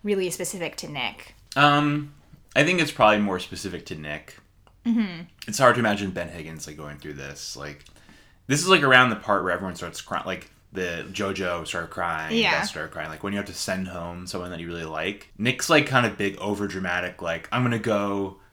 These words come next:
Speaker 2: talk to these girls, like, I need to go leave and come back." Like, didn't he do this with Sean at the end of Caitlin's season, where, like, it was just the two of them, and, like, the producers kept sending Nick over to try to, like, talk to Sean and, like,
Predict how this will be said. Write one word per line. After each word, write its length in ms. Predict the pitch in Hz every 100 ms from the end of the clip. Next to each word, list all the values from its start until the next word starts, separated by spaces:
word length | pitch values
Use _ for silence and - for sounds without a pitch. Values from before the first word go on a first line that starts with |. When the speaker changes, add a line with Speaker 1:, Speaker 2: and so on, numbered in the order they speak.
| -
Speaker 2:
talk 280 | 117 104
to 80 | -
these 240 | 95 95 87
girls, 680 | 95 92 92 90 87 85
like, 80 | 85
I 80 | 87
need 120 | 90
to 80 | 85
go 420 | 87 85 85 82 - - - - _
leave 480 | 101 107 107 101 98
and 120 | 95
come 160 | 92 98
back." 480 | 90 82 82 82 -
Like, 300 | 95 82 - - - - - _
didn't 240 | 101 151 233
he 120 | 247
do 240 | 92 101
this 220 | 110 120
with 120 | 98 -
Sean 520 | - 80 78 82 92
at 80 | 87
the 60 |
end 100 | 85
of 120 | 78
Caitlin's 420 | - 65 90 92 92
season, 400 | 101 95 98 98
where, 120 | 87
like, 260 | 80 73
it 60 | -
was 120 | 95
just 160 | 95 -
the 60 |
two 280 | 82 - 87
of 100 | 87
them, 260 | 95 95 92
and, 80 | 87
like, 260 | 80 73 - - - - _
the 80 | 98
producers 420 | 95 90 92 90
kept 240 | - 87
sending 280 | - 90 90
Nick 180 | 87 87
over 260 | 87 85 92
to 80 |
try 160 | - 95
to, 60 | 85
like, 180 | 71
talk 280 | - 80 82
to 60 | -
Sean 440 | - 82 78 82
and, 100 | 80
like, 300 | 78 76 -